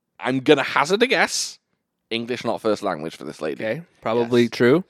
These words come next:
Speaker 1: But I tell you what, she gave me a scalp massage
Speaker 2: Ooh.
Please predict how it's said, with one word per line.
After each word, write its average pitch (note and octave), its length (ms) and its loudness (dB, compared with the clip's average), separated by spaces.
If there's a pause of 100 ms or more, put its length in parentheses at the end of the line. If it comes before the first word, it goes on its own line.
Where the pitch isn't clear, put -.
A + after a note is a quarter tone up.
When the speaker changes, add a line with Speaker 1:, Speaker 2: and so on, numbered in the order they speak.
(160)
Speaker 1:
But G#2 140 -8
I E2 120 -6
tell C3 260 -8
you C3 80 2
what, A#2 380 2 (420)
she A#2+ 440 -6
gave A2+ 280 -4
me G#2+ 160 -6 (100)
a F#2+ 80 -12
scalp - 580 -4
massage D2+ 720 -4 (180)
Speaker 2:
Ooh. A2+ 200 -12